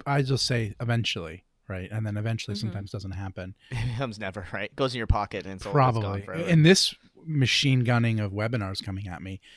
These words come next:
Speaker 1: yeah, like, something else that'll, you know, be shiny, will, will replace it in time unless I schedule it. That's pretty good. I mean, as a consumer of webinars, for me, um, <clears throat>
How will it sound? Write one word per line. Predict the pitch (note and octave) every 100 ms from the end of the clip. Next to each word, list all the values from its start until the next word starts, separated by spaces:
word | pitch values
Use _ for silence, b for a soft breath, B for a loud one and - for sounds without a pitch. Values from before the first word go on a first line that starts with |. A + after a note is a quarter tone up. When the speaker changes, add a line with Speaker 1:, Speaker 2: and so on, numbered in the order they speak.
| b b b
Speaker 1:
yeah, | A#2 F#2 D#2 -
like, | B2 A2+
something | A#2+ A2+ A2+
else | G#2+ G#2 -
that'll, | A2+ G2 - -
you | A#2
know, | G2+
be | F#2 G2+
shiny, | - G2+ G2 G2
will, | G2
will | F#2+ G#2+
replace | A2 G#2+ - G#2 G2+
it | G#2+ G#2
in | G2+ F2+
time | F#2+ G2 F#2+
unless | F#2+ -
I | F#2
schedule | - A2+ A2 F2+
it. | - _ _ _ _ _ _
That's | C3
pretty | - D#3+
good. | E3 A#2+
I | A2
mean, | A#2+
as | B2+ C3 B2
a |
consumer | - C#3 - G3 G3+ C#3+
of | A#2
webinars, | A#2 A2+ A2 G#2+ G2 -
for | A2+
me, | A2+ A#2 - b b b -
um, | A2+ A2 A2+ - - F#3+
<clears throat> | F#3+ A#2